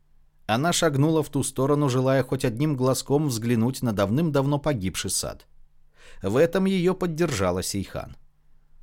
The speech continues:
«Кажется, я вижу свет в конце тоннеля». Присоединившись к ней, Грей какое-то мгновение всматривался в проход, затем угрюмо кивнул. Возможно, там есть другой выход.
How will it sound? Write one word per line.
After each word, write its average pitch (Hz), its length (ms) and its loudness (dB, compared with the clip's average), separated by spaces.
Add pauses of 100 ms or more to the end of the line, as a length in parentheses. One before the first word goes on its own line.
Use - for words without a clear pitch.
«Кажется, 123 400 -2
я 120 180 2
вижу 117 220 0
свет 165 300 -2
в - 60 -18
конце 90 260 -4
тоннеля». 98 420 -2 (1080)
Присоединившись 123 920 0
к - 80 -8
ней, 131 400 2 (180)
Грей 139 320 2
какое-то 165 460 0
мгновение 143 640 2
всматривался 117 680 -2
в - 80 -12
проход, 120 480 -2 (360)
затем 165 440 2
угрюмо 113 460 2
кивнул. 85 500 -6 (600)
Возможно, 101 580 0
там 110 220 0
есть 107 420 -2
другой 107 380 0
выход. - 420 -4